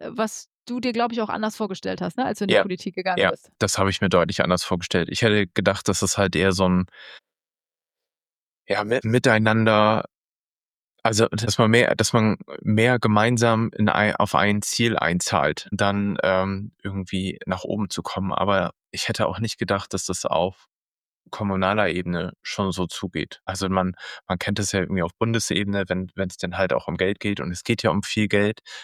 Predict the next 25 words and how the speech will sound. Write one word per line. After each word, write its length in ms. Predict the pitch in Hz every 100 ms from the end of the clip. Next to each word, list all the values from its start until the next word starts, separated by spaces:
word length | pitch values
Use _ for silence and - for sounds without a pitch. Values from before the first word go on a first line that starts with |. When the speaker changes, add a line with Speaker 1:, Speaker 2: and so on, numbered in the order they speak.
| -
Speaker 2:
Es 100 | -
geht 120 | 104
letztendlich 460 | 90 - 87 -
um 200 | - 85 - - _ _ _ _
Jobs 220 | - - -
auch. 340 | 117 - - - - - _
Ähm, 380 | 98 92 92 90 _ _ _ -
dann 260 | 92 92 - _ _ _ _
würde 160 | - 101
ich 80 |
sagen, 280 | - 98 92
okay, 420 | - - 107 107 110 _ _ _ _ _ _ _
würde 140 | - 113
ich 80 |
nicht 140 | 127 143
so 100 | 139
machen, 420 | 135 131 139 135
aber 160 | - 107
ich 220 | - - -
kann's 300 | - 123 -
irgendwo 300 | 73 120 117
ein 100 | 110
Stück 240 | - 117
weit 160 | 104 92
nachvollziehen. 760 | 95 127 131 113 - 123 123